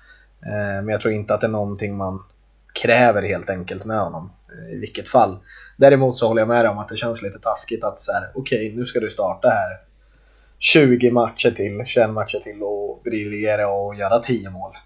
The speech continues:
Eh, det kommer inte kunna gå att sätta den pressen, utan det får komma automatiskt i såna fall. Eh, och just med den anledningen så tycker jag att det kan vara värt att ta in ett korttidskontrakt eller ett lån om man har koll på spelarna.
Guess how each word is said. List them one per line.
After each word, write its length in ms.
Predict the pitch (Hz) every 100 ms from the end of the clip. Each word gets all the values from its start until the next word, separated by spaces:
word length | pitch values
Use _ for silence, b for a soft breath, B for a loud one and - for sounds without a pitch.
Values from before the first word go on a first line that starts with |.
| _
Eh, 380 | 107 104 107 107
det 80 | 120
kommer 340 | - 117 113
inte 140 | 107 104
kunna 260 | 101 104
gå 140 | 98 98
att 60 |
sätta 260 | 98 104 113
den 160 | 110 92
pressen, 320 | 98 98 104
utan 180 | 101 107
det 120 | 110
får 120 | 104 107
komma 340 | - 95 95
automatiskt 600 | - 107 127 - - -
i 40 |
såna 220 | - - -
fall. 180 | - - _ -
Eh, 180 | 110 107
och 80 | 107
just 220 | 110 -
med 120 | 110
den 180 | 110 110
anledningen 480 | 104 104 110 104 101
så 100 | -
tycker 220 | 101 92
jag 40 | 98
att 40 |
det 100 | -
kan 100 | 101
vara 100 | 92
värt 240 | 104 131
att 80 | -
ta 80 | 107
in 140 | 110
ett 120 | 120 -
korttidskontrakt 800 | 110 - 98 - - 123 123 110
eller 220 | 98 90 b b b b -
ett 200 | 120 123
lån 240 | 117 110
om 60 | 110
man 120 | 104
har 380 | 113 120 110 -
koll 280 | - 117 123
på 100 | 120
spelarna. 440 | - 101 92 95